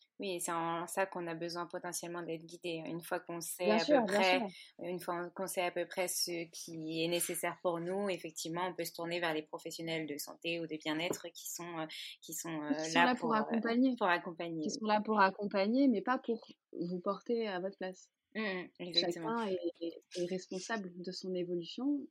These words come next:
Speaker 2: Bien sûr, euh, les, les professionnels de santé, euh, on a notre rôle à jouer. On est là, euh,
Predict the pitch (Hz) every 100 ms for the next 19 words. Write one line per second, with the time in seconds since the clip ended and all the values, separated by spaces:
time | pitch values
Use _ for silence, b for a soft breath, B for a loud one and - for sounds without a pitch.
0 | - 185 185 - 233 196 170 165 160 165
1 | 165 175 - 185 175 185 175 175 160 202
2 | 185 151 156 156 b b b _ 165 156
3 | 160 160 160 - 180 165 156 214 233 165
4 | 156 170 180 160